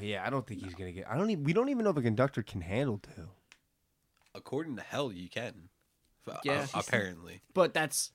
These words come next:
Speaker 3: Hell. Are you really gonna take advice from someone named Hell dressed up like that,
Speaker 1: I would do the
Speaker 3: acting
Speaker 1: exact
Speaker 3: like that?
Speaker 1: opposite of whatever she says.
Speaker 3: Yep.
Speaker 2: I
Speaker 1: But,
Speaker 2: don't
Speaker 1: but still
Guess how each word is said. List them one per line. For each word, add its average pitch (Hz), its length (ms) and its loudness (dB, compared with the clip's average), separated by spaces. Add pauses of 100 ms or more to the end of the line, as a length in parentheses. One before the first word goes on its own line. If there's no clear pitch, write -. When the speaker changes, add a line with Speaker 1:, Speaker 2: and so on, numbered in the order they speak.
Speaker 3:
Hell. 131 400 2
Are 135 100 0
you 156 140 4
really 262 220 0
gonna 220 240 2
take - 360 -2
advice 135 400 -2
from 135 200 0
someone 143 340 2
named 139 260 0
Hell 135 480 0
dressed 135 440 0
up 147 180 2
like 139 280 0
that, 123 360 0
Speaker 1:
I 127 80 2
would 175 140 4
do 139 60 8
the 123 60 12
Speaker 3:
acting 131 180 8
Speaker 1:
exact 151 240 4 (100)
Speaker 3:
like - 60 -12
that? - 40 0
Speaker 1:
opposite 104 480 0
of 95 120 -8
whatever 98 280 -2
she 92 160 -8
says. 85 440 -8 (420)
Speaker 3:
Yep. - 240 -2 (280)
Speaker 2:
I 117 200 4
Speaker 1:
But, 117 60 4
Speaker 2:
don't 123 140 6
Speaker 1:
but 120 80 0
still - 120 4